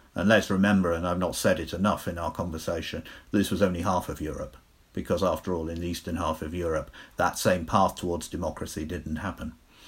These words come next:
But your more present-day question, you know, can we imagine a refounding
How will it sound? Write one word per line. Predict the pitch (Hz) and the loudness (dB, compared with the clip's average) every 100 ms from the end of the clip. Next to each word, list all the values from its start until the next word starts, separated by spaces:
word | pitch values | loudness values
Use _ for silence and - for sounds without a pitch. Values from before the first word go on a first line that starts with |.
| - - - - - - | -20 -16 -14 -14 -14 2
But | 120 | 8
your | 120 139 | 10 12
more | 147 147 | 10 10
present-day | 143 135 104 98 147 | 10 8 8 8 8
question, | 120 - 87 - 71 69 | 6 2 -2 -4 -8 -4
you | 98 | 0
know, | 92 | 2
can | 98 - 131 131 | 2 4 8 10
we | 120 | 10
imagine | 104 107 107 104 87 71 78 - | 8 6 6 2 0 -4 -8 -4
a | 95 | -2
refounding | 90 95 104 95 - 107 113 90 76 - | 2 4 4 4 4 6 6 6 0 -6